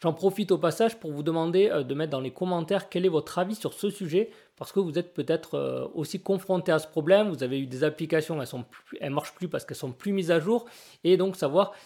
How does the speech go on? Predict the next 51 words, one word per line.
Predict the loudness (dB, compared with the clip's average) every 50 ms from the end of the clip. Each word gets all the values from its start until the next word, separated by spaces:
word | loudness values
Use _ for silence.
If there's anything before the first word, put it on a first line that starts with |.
| -20 -8 -4
est-ce | -4 -4 -4 -4
que | -2 0
vous | 0 0 0 0 -2
avez | 0 0 -2
déjà, | -4 0 4 6 6 6 4 4 4 4 4 2 0 -2
euh, | -4
été | -4 -4 -2 -4 -4
confronté | -4 -4 -4 -4 -4 -6 -4 -2 -2
au | -4
problème ? | -4 -4 -2 0 2 2 2 2 0 -2
Quel | -2 -2 -2
est | -2
votre | -2 -2 -4 -4 -2 -2
avis | -2 -2 -2 -4 -8 -10 -14 -20 -20 _
sur | -18 -16 -12 -8 -4 0 0 0 0 0 -2
abonnement ? | -2 -2 0 0 -2 -2 0 0 0 0 0 0 -2 -4 -6
Ou | -6 -6 -4 -2
est-ce | 0 0 0 -2 -2
que | -4 -6 -6 -6 -8 -20 _ _
lorsque | 0 0 0 0 -2 -8
vous | -6 -2 0 0
achetez | 0 -2 -4 -4 -4
une | -2
application, | -4 -4 -4 -2 -2 0 0 -2 -4
vous | -4 -4
considérez | -4 -4 -4 -4 -4 -4 0 0 0 0 0 -2
qu'elle | -4 -4 -4 -6 -10 -12 -8 -6 -2
doit | 0 2 2
être | 2 0 -2 -4 -4
mise | -2 -2 0 2 2
à | 2 2
jour | 0 -2 -6 -8 -6 -6
indéfiniment ? | -4 -4 -2 -4 -4 -4 -4 -4 -2 -2 0 -2 -2 -4 -6 -12 -18 -8 -4
Voilà, | -2 -2 -2 -4 -6
savoir | -4 -2 -2 0 0
un | -2 -2
petit | -4 -6 -4
peu | -4 -2
quel | 0 0
est | 0
votre | 2 0 -2 -2 -2 0 0
avis | 0 0 0 -2
par | 0 0 2
rapport | 0 0 -2 -4 -4
à | -2
ça, | -4 -4
ça | -4 -4 -8
peut | -8 -10
être | -12 -12 -16
très | -6 -2 0 2 2
intéressant. | 2 0 0 0 -2 -2 -2 -4 -6 -8 -8